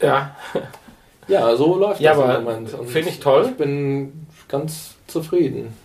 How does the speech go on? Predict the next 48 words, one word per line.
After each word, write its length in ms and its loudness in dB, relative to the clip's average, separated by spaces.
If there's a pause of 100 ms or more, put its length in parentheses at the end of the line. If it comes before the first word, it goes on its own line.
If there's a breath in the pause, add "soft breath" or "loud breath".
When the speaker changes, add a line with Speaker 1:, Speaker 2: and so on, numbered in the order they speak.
Speaker 2:
Ich 100 -20
meine, 140 0
ich 60 -6
hab 100 2
das 160 -6
ja 60 0
früher 320 2
auch 80 -4
schon 160 -4
mal 100 -2
so 100 -2
gemacht. 280 -8
Das 120 -12
meiste 460 0 (1000 loud breath)
ist 220 2
ja, 420 2 (380)
weiß 340 0
man 140 0
ja 140 2
auch 160 -2
schon 340 -2
und 280 -8
ist 220 -10
ja 100 2
auch 200 -2 (420)
eigentlich 320 -4
selbstverständlich. 840 -2 (300 loud breath)
Speaker 1:
Ja, 140 2
aber 80 2
es 100 -4
war 100 2
Speaker 2:
Das 80 0
heißt, 80 4
Speaker 1:
nochmal 220 4
ein 60 0
Speaker 2:
erzählt, 180 2
Speaker 1:
Motivationsschub, 720 2
Speaker 2:
es 100 -10
motiviert 480 4
Speaker 1:
oder? 100 -2
Speaker 2:
einen 140 0
natürlich, 440 -2
Speaker 1:
Ja. 140 0
Speaker 2:
ja. 40 -4
Und 200 -4
wenn 120 2
man 120 2
dann 420 -4